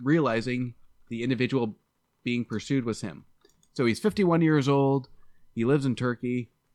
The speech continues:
And after a while, they said they were looking for him, saying, "I broke into a cold sweat when I heard my name. I told them I was," I'm not even gonna try and pronounce this guy's name, "but they continued to search."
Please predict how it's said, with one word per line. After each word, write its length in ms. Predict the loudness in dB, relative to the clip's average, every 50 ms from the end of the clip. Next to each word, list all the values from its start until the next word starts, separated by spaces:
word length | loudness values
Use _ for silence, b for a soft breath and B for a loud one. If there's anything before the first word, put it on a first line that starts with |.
| _ _ -6
And 640 | -4 -2 -2 -2 -2 -2 -2 -2 -2 -4 -6 -6 -8 -4
after 320 | -4 -4 -2 0 2 2
a 60 | 2 2
while, 300 | 2 2 2 2 0 0
they 160 | 0 -2 -2
said 180 | -2 -2 0
they 80 | 0 2
were 120 | 2 2 0
looking 420 | 0 0 0 0 2 2 2 2
for 920 | 0 -4 -6 -2 0 0 2 2 2 2 2 2 0 0 0 -2 -2 -6 _ _ _ _ _ _ _ _ _ _ _ _ _ _ _ _ _ _ -4
him, 440 | -2 0 0 0 0 0 -2 -2 -2
saying, 300 | 0 0 2 4 4 2 2
"I 100 | 0 0
broke 300 | 2 2 2 2 2 2
into 260 | 0 2 4 4 2
a 80 | 2 0
cold 400 | -2 -8 -6 -4 -2 -2 -2 -4
sweat 380 | -6 -10 -4 -4 -4 -4 -4 _ -12
when 180 | -8 -6 -4 -2
I 140 | -2 -2 -4
heard 320 | -2 0 0 0 0 2
my 140 | 0 0 0
name. 360 | 0 0 -2 -2 -6 -10 -12 -16 -20 _ -20 -20 _ _ _ _
I 100 | -8 -8 -8
told 360 | -6 -4 -4 -2 -2 -2 0
them 260 | 0 0 2 0 0
I 200 | 0 0 0 0
was," 380 | 0 0 0 0 -2 -4 -6 -10 -10
I'm 140 | -6 -4
not 140 | -2 0 -2 -2
even 180 | -2 -4 -6
gonna 240 | -4 -6 -6 -6 -6
try 220 | -6 -4 -4 -4
and 80 | -4 -4
pronounce 300 | -4 -4 -6 -6 -6 -8
this 100 | -10 -10
guy's 300 | -8 -6 -6 -6 -6 -6
name, 220 | -6 -6 -6 -8 -10 _ _ _ _ _ _ -12
"but 100 | -6 -4
they 80 | -4 -4
continued 460 | -4 -6 -4 -2 0 0 0 0 -2
to 80 | -2 -4
search." 540 | -2 -2 -2 -2 -2 -4 -10 -12 -12 -14